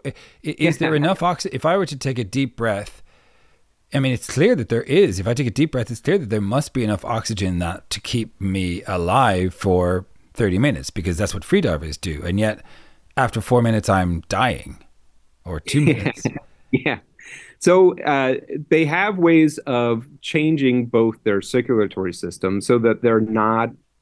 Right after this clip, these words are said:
Speaker 2: using, overusing energy to draw oxygen off of their lungs. Um, they have ways of modifying the ribs so that they don't necessarily collapse,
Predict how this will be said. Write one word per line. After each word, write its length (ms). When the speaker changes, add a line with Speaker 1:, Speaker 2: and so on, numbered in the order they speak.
Speaker 2:
using, 500
overusing 600
energy 600
to 460
draw 380
oxygen 540
off 360
of 320
their 160
lungs. 580
Um, 460
they 280
have 260
ways 580
of 380
modifying 880
the 460
ribs 400
so 120
that 200
they 120
don't 220
necessarily 420
collapse, 800